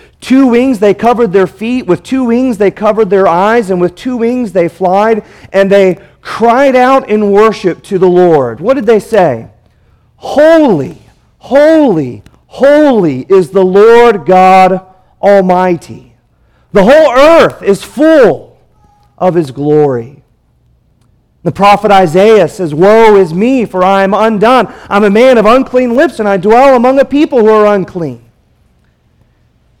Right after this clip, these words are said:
And so the Lord declares forth, he asks the question, "Who will go and speak to these people, the Jews?" And Isaiah says what?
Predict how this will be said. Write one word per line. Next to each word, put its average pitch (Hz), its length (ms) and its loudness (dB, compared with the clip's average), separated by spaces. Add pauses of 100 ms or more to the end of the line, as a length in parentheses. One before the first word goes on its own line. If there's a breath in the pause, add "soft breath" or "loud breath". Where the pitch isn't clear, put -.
(140)
And 180 100 -12
so 214 180 0
the 202 120 4
Lord 214 540 2
declares 226 600 0
forth, 254 520 -2 (580 soft breath)
he 226 100 0
asks 269 260 0
the 240 100 -2
question, 247 560 -2
"Who 285 340 2
will 294 240 0
go 254 560 4
and 226 340 -2 (480)
speak - 600 -4
to 233 100 -2
these 208 240 -4
people, 147 580 -8 (220)
the 175 80 -4
Jews?" 135 600 -4
And 214 200 -2
Isaiah 214 640 0
says 202 320 -2
what? 185 500 -2